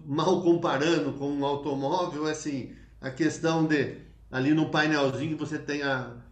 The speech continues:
velocidade, seria mais ou menos a produtividade, né? O,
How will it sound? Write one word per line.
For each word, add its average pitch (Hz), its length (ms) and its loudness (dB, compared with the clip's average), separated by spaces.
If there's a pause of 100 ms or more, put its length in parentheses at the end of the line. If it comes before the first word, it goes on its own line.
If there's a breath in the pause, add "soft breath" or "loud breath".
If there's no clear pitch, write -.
velocidade, 151 1000 2
seria 143 380 -4
mais 151 220 0
ou 151 40 -4
menos 151 280 -2
a 156 80 -2
produtividade, 135 1000 -2
né? 127 300 -2
O, 110 200 -8